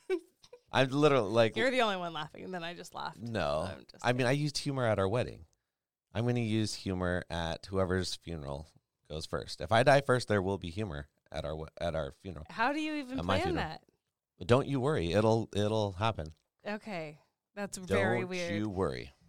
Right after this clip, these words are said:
Speaker 1: So honesty, like, and, and this is something that, so I offer this, I'm just saying this so it makes sense. I offer two different programs in my coaching business. I offer a three-month program and a six-month program.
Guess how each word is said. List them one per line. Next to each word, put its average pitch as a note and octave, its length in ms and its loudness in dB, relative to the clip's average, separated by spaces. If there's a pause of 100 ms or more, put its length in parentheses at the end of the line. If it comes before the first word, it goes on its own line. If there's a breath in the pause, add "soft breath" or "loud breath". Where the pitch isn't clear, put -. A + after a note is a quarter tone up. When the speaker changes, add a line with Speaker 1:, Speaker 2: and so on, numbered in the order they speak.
(140)
Speaker 1:
So C4+ 240 2
honesty, C#4 720 0 (100)
like, B3 180 0
and, B3+ 300 0
and B3 140 -4
this C4 180 0
is E4 100 -4
something A3 340 -4
that, G3 300 -2 (880)
so - 220 2
I A#3 80 6
offer A3 580 0 (600)
this, G#3 220 -2 (220)
I'm B3+ 140 2
just C4 140 -2
saying A3+ 260 4
this F#3+ 160 2
so G3 100 -2
it F3+ 120 0
makes F#3 200 -4
sense. F3 160 -8
I F3 80 -4
offer G#3 300 -2
two A3+ 200 -6
different G3+ 280 -4
programs F3 580 -4 (120)
in G#3 120 -2
my F#3 80 -2
coaching F#3 380 -6
business. F3 320 -4
I E3+ 80 -4
offer F3+ 320 -2
a F3 80 -6
three-month G3 460 -6
program F3 500 -4
and F3 100 -6
a F3+ 40 -6
six-month A3 500 -4
program. - 480 -12